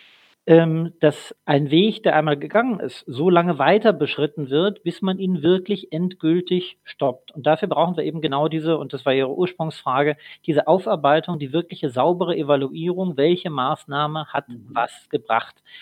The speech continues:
Speaker 1: Und da hilft es eben halt auch nicht zu sagen, „Ja, wir haben ja tolle Studien und unter Laborbedingungen, wenn ich dann eben halt eine luftdichte Maske trage“ und so weiter und so fort, dann bringt das vielleicht was.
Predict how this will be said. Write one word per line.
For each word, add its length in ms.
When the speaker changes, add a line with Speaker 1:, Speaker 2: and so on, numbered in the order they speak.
Speaker 1:
Und 120
da 40
hilft 280
es 100
eben 200
halt 120
auch 120
nicht 240
zu 80
sagen, 180
„Ja, 240
wir 140
haben 100
ja 80
tolle 240
Studien 600
und 160
unter 220
Laborbedingungen, 1080
wenn 80
ich 140
dann 140
eben 260
halt 200
eine 140
luftdichte 640
Maske 340
trage“ 400
und 140
so 100
weiter 240
und 80
so 80
fort, 320
dann 160
bringt 260
das 140
vielleicht 460
was. 260